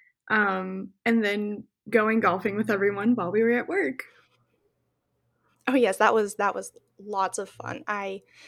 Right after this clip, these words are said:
Speaker 2: most definitely need some more practice on my swing, um, and not have a little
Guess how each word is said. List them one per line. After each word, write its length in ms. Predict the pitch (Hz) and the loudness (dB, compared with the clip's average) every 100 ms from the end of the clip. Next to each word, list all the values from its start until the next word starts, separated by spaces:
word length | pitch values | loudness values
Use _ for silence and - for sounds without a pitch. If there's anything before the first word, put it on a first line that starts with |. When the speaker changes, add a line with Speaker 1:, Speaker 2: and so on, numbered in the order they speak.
| - _ | -20 _
Speaker 2:
most 240 | 247 247 247 | 2 2 6
definitely 360 | 226 233 226 | 4 4 -4
need 280 | 214 208 202 | -4 -6 -8
some 200 | - 226 | -6 -2
more 160 | 226 226 | 2 2
practice 640 | - 254 240 - 302 - | 6 6 6 2 -4 0
on 180 | 233 233 | 2 2
my 140 | 214 | 0
swing, 520 | 220 - 220 214 247 480 - - - - | -4 -4 -4 -2 -2 -4 -6 -20 -6 0
um, 240 | 214 214 | 2 2
and 100 | 208 | 2
not 200 | 220 - | 2 2
have 140 | 220 208 | 2 0
a 60 | |
little 220 | 208 190 | 0 -4